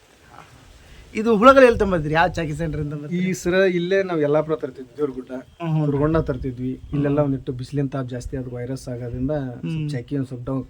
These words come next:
Speaker 2: ಉಂಟಾಡ್ಸಕತ್ತಿದ್ದಕ್ಕ ನಾವೀಗ,
Speaker 1: ಹ್ಮ್.
Speaker 2: ಆ, ಕಿರಣಿಗಿರಿಯಿಂದ ತರ್ಸಕತ್ತೀವಿ.
Speaker 1: ಓ, ಕಿರಿ-, ಎಲ್ಲಿ ಬರ್ತೀರಿ ಕಿರಣಿಗಿರಿ?
Speaker 2: ಮಂಡ್ಯ.
Speaker 1: ಮಂಡ್ಯ?
Speaker 2: ಮೈಸೂರು, ಮಂಡ್ಯ.
Speaker 1: ಓ, ಅಲ್ಲಿಂದ ತೋರ್ಸಕುಂತ್ರಿ? ಓಕೆ, ಓಕೆ ರೀ. ಹ್ಮ್,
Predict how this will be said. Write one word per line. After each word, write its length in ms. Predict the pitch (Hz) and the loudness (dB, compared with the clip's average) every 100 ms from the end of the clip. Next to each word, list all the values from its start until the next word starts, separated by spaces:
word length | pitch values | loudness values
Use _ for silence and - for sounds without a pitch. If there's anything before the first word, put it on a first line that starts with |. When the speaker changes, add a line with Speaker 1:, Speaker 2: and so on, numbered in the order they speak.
| - | -10
Speaker 2:
ಉಂಟಾಡ್ಸಕತ್ತಿದ್ದಕ್ಕ 760 | 156 143 143 143 135 170 160 156 | -2 2 2 0 -4 -6 -4 -4
ನಾವೀಗ, 480 | 147 135 127 151 135 | -4 -2 -4 -4 -6
Speaker 1:
ಹ್ಮ್. 160 | 131 - _ _ _ _ _ _ | -10 -16 _ _ _ _ _ _
Speaker 2:
ಆ, 880 | 131 123 120 113 113 117 113 - - - - - | -10 -8 -10 -12 -12 -12 -14 -16 -20 -20 -20 -2
ಕಿರಣಿಗಿರಿಯಿಂದ 420 | 180 175 151 139 | 2 2 2 0
ತರ್ಸಕತ್ತೀವಿ. 680 | 127 131 - - - - 165 | -4 -12 -20 -20 -20 -12 -6
Speaker 1:
ಓ, 100 | 151 | -6
ಕಿರಿ-, 240 | 135 180 196 | -6 -2 -2
ಎಲ್ಲಿ 160 | 233 | 0
ಬರ್ತೀರಿ 320 | 226 220 214 | -4 -4 -8
ಕಿರಣಿಗಿರಿ? 540 | 226 226 226 269 - 160 | -6 -4 -4 -6 -8 -4
Speaker 2:
ಮಂಡ್ಯ. 300 | 139 147 151 - - - - - - | 0 2 0 -2 -20 -20 -20 -18 -6
Speaker 1:
ಮಂಡ್ಯ? 180 | 196 226 | 0 2
Speaker 2:
ಮೈಸೂರು, 340 | 151 - 143 | 2 0 -4
ಮಂಡ್ಯ. 260 | 135 127 131 - - | -4 -4 -6 -10 -4
Speaker 1:
ಓ, 200 | 202 185 | -2 0
ಅಲ್ಲಿಂದ 260 | 202 240 226 | -2 -2 -2
ತೋರ್ಸಕುಂತ್ರಿ? 580 | 208 196 185 170 160 233 254 - - - - 165 | -2 -2 -6 -4 -6 -8 -12 -20 -20 -20 -12 -12
ಓಕೆ, 200 | 160 160 | -10 -10
ಓಕೆ 260 | 147 - | -10 -8
ರೀ. 80 | 143 | -8
ಹ್ಮ್, 1300 | 139 - - - - - - - - 156 143 135 135 | -8 -14 -20 -20 -20 -20 -20 -20 -14 -10 -6 -6 -6